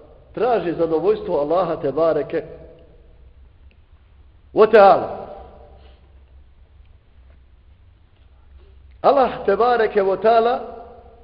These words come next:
inna Allahe la yuhibbu men kane muhtalen fahura. Kaže, Allah doista ne vole one koji se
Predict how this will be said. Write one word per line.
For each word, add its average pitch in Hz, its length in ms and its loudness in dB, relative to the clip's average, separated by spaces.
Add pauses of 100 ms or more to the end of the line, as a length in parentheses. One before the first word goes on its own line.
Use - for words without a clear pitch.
(200)
inna 226 200 -4
Allahe 214 340 -2
la 226 200 2
yuhibbu 247 540 -4
men 254 280 -6 (260)
kane 220 380 0 (340)
muhtalen 226 680 -2 (540)
fahura. 180 440 -2 (360)
Kaže, 226 400 -2 (300)
Allah 214 320 4
doista 269 440 2
ne 262 140 0
vole 240 240 8
one 226 220 0
koji 214 180 -8
se 190 240 -4